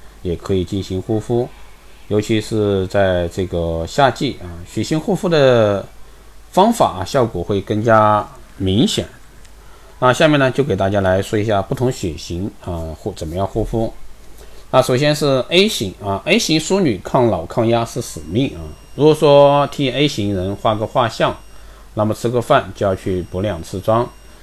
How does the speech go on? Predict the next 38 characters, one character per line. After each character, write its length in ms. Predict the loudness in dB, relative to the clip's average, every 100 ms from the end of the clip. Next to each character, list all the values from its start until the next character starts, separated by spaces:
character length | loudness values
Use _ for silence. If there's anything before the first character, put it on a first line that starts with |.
| -10 0
那 160 | 2
加 160 | 4 4
个 80 | 4
班 180 | 4
呢， 140 | 4 2
就 140 | 2
要 80 | 2
当 200 | 2 0
众 140 | 0
敷 100 | -2
面 240 | -2 0 0
膜 80 | -2
的 240 | -4 -6 -12 -4
长 200 | -2 0
裙 160 | -2
淑 180 | -2 -2
女 140 | -2 -4
啊， 100 | -10 -6
就 100 | -8
是 120 | -6 -6
她。 240 | -6 -8 -8
追 140 | -2 2
求 160 | 2
完 200 | 2 2
美 120 | 2 0
的 60 |
个 180 | 0 -2
性 180 | -2 -2
会 140 | -2
让 180 | -2 -2
她 160 | -2 -2
一 140 | -4
丝 120 | -4
不 160 | -4 -6
苟 200 | -6 -10
的 100 | -10
出 180 | -6 -4
镜， 220 | -4